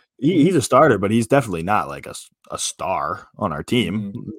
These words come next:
Speaker 1: by no means. So he could definitely, he could be one of those guys that shows up for the playoffs and helps us, helps us win.
Speaker 2: Oh, I, I, we're gonna be counting on him if anything. Uh,
Speaker 1: Yeah.
Speaker 2: I think we need Dan-, I, I, I mean, I don't need, like, A one Danny Green every night, but I do need Danny Green to, to go out and be vintage Danny Green every once in a while.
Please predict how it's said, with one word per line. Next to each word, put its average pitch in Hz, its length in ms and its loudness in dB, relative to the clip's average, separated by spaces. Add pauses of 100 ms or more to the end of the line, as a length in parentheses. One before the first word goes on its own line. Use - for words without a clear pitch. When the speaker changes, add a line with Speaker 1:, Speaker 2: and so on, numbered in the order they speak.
Speaker 1:
by 95 120 -2
no 113 180 2
means. 95 300 -6
So 82 120 -6
he 127 140 0
could 180 140 2
definitely, 107 300 2
he 160 40 2
could 180 100 0
be 151 100 6
one 104 140 4
of 95 60 2
those 90 140 0
guys 87 260 -2
that 85 80 -10
shows 85 260 -6
up 85 140 -6
for 101 60 -4
the 80 100 -6
playoffs 80 380 -4
and 78 100 -12
helps 85 240 -10
us, - 260 -8 (140)
helps 82 220 -8
us 71 80 -14
win. 73 180 -12 (560)
Speaker 2:
Oh, 101 220 4
I, 92 180 4 (120)
I, 92 140 4
we're 101 240 -2
gonna 98 160 0
be 80 120 -10
counting 90 380 -2
on 82 140 -4
him 82 160 -4
if 80 80 -6
anything. 82 480 -4 (440)
Uh, - 160 0
Speaker 1:
Yeah. 123 140 -2 (140)
Speaker 2:
I 101 200 2
think 95 260 -4
we 98 80 -2
need 92 260 -2
Dan-, 92 380 -2
I, 117 140 4
I, - 240 0
I 107 40 0
mean, 107 120 4
I 101 80 6
don't 98 100 4
need, 98 200 2
like, 85 380 -2 (360)
A 98 160 4
one 95 260 2
Danny 95 260 2
Green 95 240 -2
every 95 220 0
night, 92 220 0
but 87 100 0
I 87 60 2
do 90 180 -4
need 90 220 -4
Danny 85 240 -2
Green 85 320 -2
to, 82 340 0
to 87 160 -4
go 82 160 2
out 85 100 6
and 82 80 -2
be 87 80 -6
vintage 80 380 -8
Danny 82 220 -4
Green 85 280 -6
every 82 160 -6
once 82 220 -8
in 85 80 -8
a - 20 -6
while. 85 420 -6